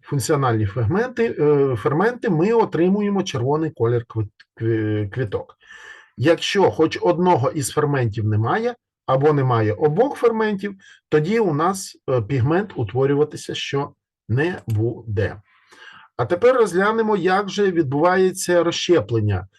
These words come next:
Коли ми схрещуємо дві чисті лінії, тобто дві гомозиготні особини, А велике, А велике, Б велике, Б велике, і, відповідно,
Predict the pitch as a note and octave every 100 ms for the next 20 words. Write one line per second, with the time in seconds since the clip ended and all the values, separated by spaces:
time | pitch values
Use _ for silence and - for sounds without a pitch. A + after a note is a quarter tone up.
0 | _ _ - D#3+ G#3 F#3+ - F3+ F#3 -
1 | E3+ D#3+ C#3+ C#3+ E3 - D3 G#2+ - B2
2 | A2+ G#2+ C3+ G3 F3 - D3+ C3+ F3+ D3
3 | C#3 B2 C3+ C3 G#2 A2+ G#2+ - G#2 G#2+
4 | C#3 C#3 C#3 C#3 - B2 A#2+ B2 G#2+ A#2
5 | A#2 A#2+ A#2+ G2 A2 G#2+ C3 A3+ - B4+
6 | - - F3+ - - C3 A#2+ C#3+ E3+ D3
7 | C3